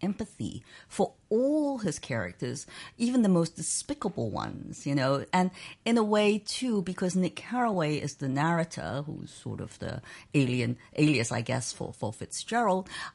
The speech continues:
um, he's looking on somebody like Gatsby, because at the end of the novel, you know, he's the only person who, who's cares about Gatsby as a human being. Everybody else just likes Gatsby because he throws great parties and they, they're only fair weather friends.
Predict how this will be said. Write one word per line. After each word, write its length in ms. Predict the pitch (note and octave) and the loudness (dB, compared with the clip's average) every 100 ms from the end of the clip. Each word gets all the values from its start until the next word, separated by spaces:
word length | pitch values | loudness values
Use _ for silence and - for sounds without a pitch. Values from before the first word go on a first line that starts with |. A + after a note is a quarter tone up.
| - | 0
um, 200 | E3+ - | 2 0
he's 320 | G3 A3+ G#3 | -6 -6 -4
looking 400 | G#3 A#3+ - C4+ | -4 -6 -2 0
on 220 | A3 G3 F3 | 2 0 0
somebody 260 | F3+ D#3+ | -2 -2
like 200 | D3 C#3 | -2 -2
Gatsby, 480 | C#3+ C#3 C3+ - C3+ | -2 -2 -4 -6 -4
because 100 | C#3+ | -2
at 100 | G3+ G#3 | -2 -2
the 100 | - | -2
end 180 | C4 D4 | 2 2
of 140 | A3+ | 0
the 100 | F#3 | -2
novel, 500 | E3 F3 B3+ - B2+ | 0 0 -2 -4 -4
you 140 | C#3+ D3 | 0 2
know, 180 | C#3 D3 - | 2 0 -6
he's 300 | - C#4 D4+ | -4 -2 0
the 140 | - - | -2 -2
only 280 | F#3+ G3 F#3+ | 0 0 0
person 460 | G3+ F3+ F3 F3+ | 0 0 0 -2
who, 300 | F3 F3+ D3+ - | -2 -2 -2 -4
who's 520 | F3 D#3+ D#3 - - - - | -4 -4 -4 -8 -16 -20 -16
cares 420 | - B3+ E4 D4+ | -12 -6 -4 -2
about 220 | E3+ - | -2 -2
Gatsby 400 | - B2+ - D3+ | -4 -6 -6 -6
as 100 | C3+ | -6
a 20 | |
human 380 | - - A#2+ A#2+ | -6 -4 0 0
being. 520 | C#3 C#4+ C4+ - - - - - - | 2 2 2 0 -6 -10 -14 -8 2
Everybody 440 | A#3 E4+ A3 D#3 | 4 4 4 4
else 160 | D3 D3 | 2 0
just 320 | D3+ - - | -8 -10 -2
likes 300 | D3+ D#3 - | 0 0 -2
Gatsby 460 | - A2+ - - - | -2 -2 -2 -6 -6
because 240 | - B2 | -4 -4
he 100 | C#3 | -4
throws 320 | C3+ B2+ B2 | -4 -2 -2
great 260 | - C3+ - | -2 -4 -2
parties 440 | - A3+ E3+ C#3 | 2 2 2 -2
and 100 | B2+ | -2
they, 160 | A#2+ - | -2 -2
they're 180 | D3+ C3 | -2 0
only 260 | E3 F3+ C3 | 2 2 0
fair 300 | - C#3+ C3 | 2 4 4
weather 240 | A#2 E2+ | 2 -2
friends. 760 | - A3 C4 B1+ C2+ E2+ - | -2 0 2 0 -4 -6 -6